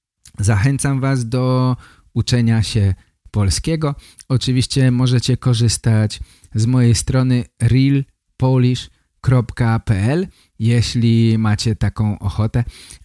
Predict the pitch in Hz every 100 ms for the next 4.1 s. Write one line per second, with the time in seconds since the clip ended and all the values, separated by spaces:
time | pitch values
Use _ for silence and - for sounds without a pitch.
0 | - 127 123 123 120 123 - 117 110 110
1 | 110 110 - - - 135 131 - 78 131
2 | 131 - 131 120 123 - 120 113 107 113
3 | 110 107 120 113 110 110 107 - _ _